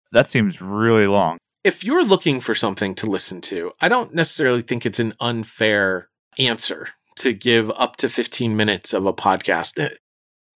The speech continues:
Speaker 2: mean, most podcasts these days, they are trending shorter, uh, in the thirty minute mark. And when people ask, "How long is the perfect length for a podcast?"
Speaker 1: <laughs>
Speaker 2: The answer is unknown. But
Speaker 1: Yeah.
Speaker 2: the best answer is the one that I always summarize from Dave Jackson,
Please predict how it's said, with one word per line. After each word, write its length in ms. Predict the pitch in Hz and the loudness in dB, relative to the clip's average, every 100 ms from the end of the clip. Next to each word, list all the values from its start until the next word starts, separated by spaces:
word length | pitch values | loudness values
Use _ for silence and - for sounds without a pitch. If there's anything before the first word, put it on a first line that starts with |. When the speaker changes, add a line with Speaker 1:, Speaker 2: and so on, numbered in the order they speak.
| - | -8
Speaker 2:
mean, 200 | 135 135 | -4 2
most 240 | 175 214 | 2 2
podcasts 560 | 196 170 147 131 123 - | 2 2 2 0 0 -4
these 200 | 123 113 | -6 -2
days, 480 | 120 110 104 98 - | 2 2 2 -4 -4
they 140 | 113 120 | 2 4
are 260 | 165 139 - | 4 0 -2
trending 360 | - 139 127 | 0 2 0
shorter, 540 | 107 - 104 82 78 _ _ _ - | 0 2 0 0 -8 _ _ _ -2
uh, 40 | |
in 280 | 117 - 127 | -2 0 -2
the 80 | 120 | -4
thirty 400 | - - 123 117 | -4 0 2 2
minute 320 | 110 110 104 | 0 0 0
mark. 320 | 92 90 - | -2 -2 -2
And 220 | 101 107 - _ _ _ _ - | -4 -6 -8 _ _ _ _ -6
when 160 | 117 | -6
people 400 | 117 151 143 127 | -2 0 2 4
ask, 400 | 110 107 92 - _ _ | 4 2 -2 -8 _ _
"How 160 | - 117 | -4 -2
long 420 | 113 120 120 110 | 2 2 2 0
is 180 | 98 - | -4 -4
the 100 | 107 | -6
perfect 380 | - 110 110 - | 0 0 0 -2
length 200 | 104 - | -2 0
for 160 | 98 | 0
a 40 | 92 | 2
podcast?" 680 | - 95 - - 73 - - _ _ - | 2 0 0 -6 -8 -8 -14 _ _ -4
Speaker 1:
<laughs> 280 | - 101 110 | -4 -2 -2
Speaker 2:
The 180 | 147 160 | 0 2
answer 300 | 185 175 139 | 0 2 2
is 300 | 120 107 101 _ | 4 2 -2 _
unknown. 640 | 123 117 104 101 85 69 _ _ - | 0 0 0 0 -2 -10 _ _ 0
But 180 | 123 - _ - | 0 0 _ -6
Speaker 1:
Yeah. 140 | - 165 | -4 -2
Speaker 2:
the 80 | |
best 300 | 123 180 202 | 2 2 4
answer 340 | 139 135 - 117 | 0 -2 0 0
is 120 | 107 | 2
the 100 | 110 | -2
one 380 | 107 107 104 98 | 0 0 -2 -2
that 140 | 98 | 0
I 120 | 98 | 2
always 340 | 110 127 120 110 | 4 4 2 0
summarize 460 | 117 104 98 95 | -2 0 0 -2
from 220 | - 101 95 | -4 -6 -2
Dave 300 | 104 101 85 | 0 0 2
Jackson, 560 | 92 90 - 80 80 | 0 0 -2 -8 -10